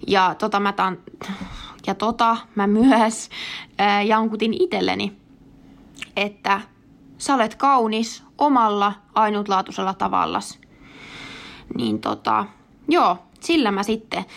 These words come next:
Ja yleensä sit kans, jos mua ahdisti, niin mä saatoin ottaa pompulan käteen ja pyöritellä sitä kädessä.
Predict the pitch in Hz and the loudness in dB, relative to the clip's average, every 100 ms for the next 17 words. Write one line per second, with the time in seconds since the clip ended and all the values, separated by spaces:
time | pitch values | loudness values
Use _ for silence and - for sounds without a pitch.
0 | - - - 233 220 208 - - - 240 | -20 -10 0 4 4 2 -2 -8 -2 0
1 | 240 233 226 226 226 214 208 214 214 214 | 0 -2 -4 -4 0 0 0 -4 -2 0
2 | 202 196 240 262 247 196 196 - - 190 | 0 2 2 2 0 -2 -2 -6 -4 -2
3 | 190 - - - - - 196 190 190 185 | -4 -14 -20 -18 -18 -4 0 2 2 0
4 | 165 - - 185 196 185 190 180 185 - | -4 -12 -6 -2 0 0 0 -2 -4 -2
5 | 170 180 190 - - - 220 214 202 190 | 0 0 -2 -14 -20 -4 0 0 2 0
6 | 180 190 196 190 180 175 180 202 - - | 0 -2 -2 -2 -2 0 -2 -6 -8 -8
7 | - 220 202 175 165 160 156 190 - 180 | -2 2 2 2 0 -2 -2 -4 -8 -4
8 | 180 190 - _ - - 190 170 196 - | -4 -6 -14 _ -20 -2 -2 -2 -8 -4
9 | 220 | -4